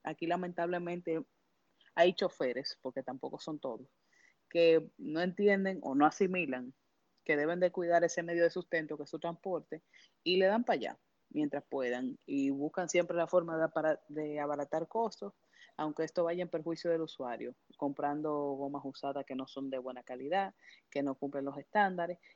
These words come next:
¿Y por qué ocurre todo eso? Porque no hay una regulación o no hay un régimen de consecuencias lo suficientemente duro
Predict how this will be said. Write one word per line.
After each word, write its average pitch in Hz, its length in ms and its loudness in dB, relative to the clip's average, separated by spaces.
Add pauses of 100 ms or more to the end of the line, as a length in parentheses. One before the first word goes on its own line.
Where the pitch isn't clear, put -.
(140)
¿Y 202 60 -8
por 196 180 -2
qué - 80 -2
ocurre 220 360 2
todo 196 300 0
eso? 151 260 -4
Porque 151 360 -4
no 156 160 -2
hay 180 140 2
una 190 180 -2
regulación 180 640 0
o 165 80 -6
no 151 160 -2
hay 165 140 -2
un 165 180 -6 (200)
régimen 175 420 0
de 156 80 -6
consecuencias 156 840 -8
lo 147 160 -4
suficientemente 151 840 -8
duro 160 340 -6